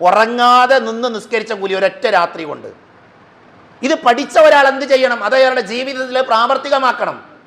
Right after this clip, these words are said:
അയാൾക്ക് ഉദ്ദേശമുണ്ടാകണം, അങ്ങനെ ഒരു കൂലി ലഭിക്കണമെന്ന ചിന്തയുണ്ടാകണം. മഹാനായ റസൂലുള്ളാഹി സ്വല്ലല്ലാഹു അലൈഹി വസല്ലമ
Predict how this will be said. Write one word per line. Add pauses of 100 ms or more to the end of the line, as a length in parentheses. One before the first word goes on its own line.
(680)
അയാൾക്ക്
ഉദ്ദേശമുണ്ടാകണം, (1000)
അങ്ങനെ
ഒരു
കൂലി
ലഭിക്കണമെന്ന (120)
ചിന്തയുണ്ടാകണം. (720)
മഹാനായ
റസൂലുള്ളാഹി
സ്വല്ലല്ലാഹു
അലൈഹി
വസല്ലമ